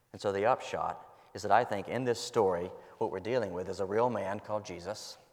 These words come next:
from a real place called Nazareth in a real time around thirty-two or thirty-three A D on a real lake called the Sea of Galilee, interacting with real disciples in a real boat between three and six on a real early morning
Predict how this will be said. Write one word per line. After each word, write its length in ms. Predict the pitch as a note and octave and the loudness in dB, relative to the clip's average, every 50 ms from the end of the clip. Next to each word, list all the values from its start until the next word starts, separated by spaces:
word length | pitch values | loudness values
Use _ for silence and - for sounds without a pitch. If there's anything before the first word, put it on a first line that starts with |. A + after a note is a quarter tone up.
| _ _ _ - - - - - - - - - _ _ | _ _ _ -20 -20 -20 -20 -20 -20 -20 -20 -20 _ _
from 160 | - F2+ F2 | -4 -2 0
a 40 | F2+ | 0
real 200 | F2+ F#2+ G2+ A2 | 2 4 2 2
place 420 | - - A2 G2 F2+ G#2 - - - | 2 2 0 0 0 0 -2 -6 -6
called 220 | - G#2 F#2+ F#2 | 0 0 0 0
Nazareth 540 | G2+ G2 F#2+ F#2 E2+ F2 F#2+ A#2 B2 - - - - - - _ - - - - | 0 0 -2 -2 -2 0 -2 -2 -2 -4 -14 -18 -20 -20 -20 _ -20 -16 -8 -6
in 80 | G2+ F#2+ | -2 -2
a 60 | F2+ | 0
real 220 | F2 G2+ G#2+ A2 G#2+ | 0 2 2 2 2
time 440 | - - A2+ G2 F#2+ G2 A2 A#2 | 2 2 2 2 4 2 0 0
around 320 | G2 F2+ G2 F#2+ F#2 F#2 - | 0 0 0 0 0 -2 -2
thirty-two 440 | G#2+ G#2+ G2+ G#2 - - A2+ G#2 G2 | -2 -2 -2 -4 -6 -4 -2 0 0
or 60 | F#2 | 0
thirty-three 500 | - G#2+ G2+ G2+ G2 G2+ - A2 G#2 G#2 | 0 0 0 0 0 -4 -2 0 2 2
A 140 | G2+ G2+ G2 | 2 2 0
D 300 | F#2+ G2 G2 G#2+ B2 - - - - - - | -2 -2 -2 -2 -4 -6 -10 -16 -6 0 0
on 100 | G#2 F#2+ | 2 2
a 60 | F#2 | 2
real 260 | F#2 G2+ A2 A2 G#2 | 4 6 8 8 8
lake 280 | G2 F#2+ G#2+ B2 - - | 8 6 4 4 2 2
called 180 | A2 G2+ F#2 | 2 2 2
the 60 | F2+ F#2 | 2 0
Sea 180 | - A#2 A2 | -2 2 2
of 140 | G#2 F2+ F2+ | 2 4 8
Galilee, 480 | A2 G#2+ G#2+ A2+ A2+ A2 A2 B2 C3+ C#3 - - - - - - - | 10 12 12 12 12 10 8 6 4 2 -4 -12 -14 -16 -10 -4 2
interacting 460 | A#2+ A#2+ B2+ A#2 A2+ A2+ - C3 B2 | 6 8 10 10 10 8 6 4 0
with 100 | A2 F#2 | 0 2
real 180 | F2+ G#2+ A#2 C3+ | 6 8 10 10
disciples 680 | C#3+ C#3 - - A#2 A#2 A#2+ - C#3+ D3 D3 - - - - | 8 8 8 10 10 10 10 8 4 0 0 -2 -10 -8 -6
in 100 | G2+ G2+ | -2 0
a 60 | G2 | 2
real 240 | F#2+ A#2 C3+ C#3+ C3+ | 6 8 10 10 10
boat 320 | A2+ A#2 A2+ C3 C#3 - | 12 12 12 12 10 6
between 320 | G#2+ G#2 - - A2+ G#2+ G#2 | 0 -4 -2 -2 -2 -2 0
three 220 | - B2+ C#3 C#3 | 2 4 4 4
and 120 | B2+ A2+ | 4 2
six 300 | - - A#2 A#2 A#2+ - | 2 2 2 2 4 2
on 100 | A#2+ G#2 | 0 0
a 80 | F#2+ F2+ | 2 4
real 220 | G2 A2 B2 C3+ | 8 10 10 12
early 300 | C3 B2+ C3 C3+ D3 D#3 | 12 10 8 8 8 8
morning 380 | D3+ D3 C3+ B2 B2 C3+ D#3 | 8 8 8 8 6 4 -2